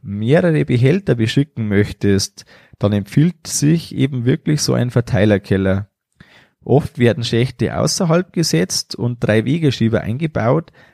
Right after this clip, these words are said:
die sind dann von oben zu bedienen, aber da ist natürlich immer so Feuchtigkeit drin und, und schnell mal Dreck drin. So ganz, ähm,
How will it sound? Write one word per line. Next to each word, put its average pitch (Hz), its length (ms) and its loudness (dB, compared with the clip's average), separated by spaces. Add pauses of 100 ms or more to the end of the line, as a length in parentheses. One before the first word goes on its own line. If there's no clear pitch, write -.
die 123 80 0
sind 113 240 0
dann 110 140 0
von 110 180 -2
oben 131 320 -4
zu - 160 0
bedienen, 160 600 -2
aber 110 200 -4
da 123 160 -2
ist 143 160 -4
natürlich 131 380 0
immer 160 300 -2
so 135 140 -2
Feuchtigkeit 135 960 -2
drin 143 300 0
und, 113 260 -4
und 110 160 -6
schnell 113 240 -2
mal 113 220 0
Dreck - 380 -6
drin. 101 360 -2 (400)
So - 180 0
ganz, 120 680 -2
ähm, 127 560 0